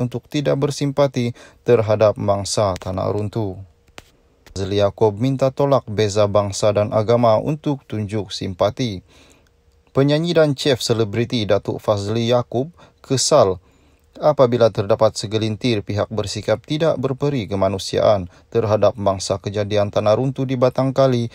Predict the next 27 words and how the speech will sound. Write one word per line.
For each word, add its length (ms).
yang 320
berlaku 560
pada 240
Jumaat 480
lalu. 320
Fazli 560
atau 240
Ahmad 340
Fazli 460
Yaakob, 480
empat 260
puluh 220
empat, 240
berkata, 580
kebebasan 580
bersuara 540
perlu 320
ada 160
tempatnya 560
dan 320
tidak 320
sewenang-wenangnya 880
menyentuh 480
isu 320
agama 400
dan 260
bangsa 480